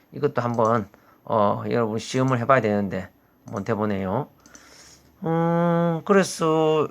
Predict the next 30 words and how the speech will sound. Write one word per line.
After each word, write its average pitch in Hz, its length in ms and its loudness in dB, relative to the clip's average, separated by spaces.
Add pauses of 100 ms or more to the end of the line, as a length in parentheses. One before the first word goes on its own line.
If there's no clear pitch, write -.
(160)
이 151 120 -6
지난 160 280 2
학기에 170 720 2
그 147 100 6
학생들한테 139 1000 2 (180)
이걸 135 200 2
시험을 151 460 2
시켜봤더만은 120 840 2 (640)
결코 202 640 4
좋은 135 240 2
점수는 147 380 2
안 92 160 -4
나오더라고요. 107 480 0 (380)
오 131 140 2
점 165 120 2
만점에 160 640 2
평균 143 340 -4
한 151 260 0 (120)
삼 135 340 0
점, 139 240 2 (460)
삼 107 260 -4
점. 110 180 -4 (640)
또는 190 360 4
일부 196 260 6
학생은 156 380 4
이 131 160 -2
점을 196 240 8
준 107 160 -4
학생도 101 340 -4
있고, - 280 -14